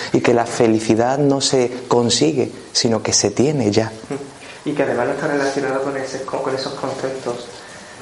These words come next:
Speaker 2: que, por ejemplo, tú comentabas, ¿no? De, "No soy una triunfadora de la vida porque no tengo, digamos, ciertas cosas externas", ¿no? Como puede ser dinero, como puede ser, eh,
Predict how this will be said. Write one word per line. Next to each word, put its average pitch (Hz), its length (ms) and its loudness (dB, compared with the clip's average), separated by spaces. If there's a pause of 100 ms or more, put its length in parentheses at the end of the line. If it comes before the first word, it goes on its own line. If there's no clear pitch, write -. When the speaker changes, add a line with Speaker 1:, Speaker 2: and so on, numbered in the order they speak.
(180)
Speaker 2:
que, 131 480 4
por 135 120 -2
ejemplo, 143 200 -2
tú 143 120 -2
comentabas, 139 540 -4
¿no? 139 80 -4
De, 127 100 -2 (840)
"No 151 120 4
soy 170 200 2
una 160 180 2
triunfadora 147 600 2
de 143 80 2
la 135 160 0
vida 170 440 0
porque 135 240 -2
no 131 100 -2
tengo, 139 280 -4 (180)
digamos, 131 440 -2 (240)
ciertas 147 280 -2
cosas 135 340 -6
externas", 160 380 -4
¿no? 156 100 -2
Como 156 180 -4
puede 127 140 0
ser 135 200 -4
dinero, 151 300 -4 (200)
como 131 220 0
puede 135 200 0
ser, 131 380 0 (320)
eh, 135 260 2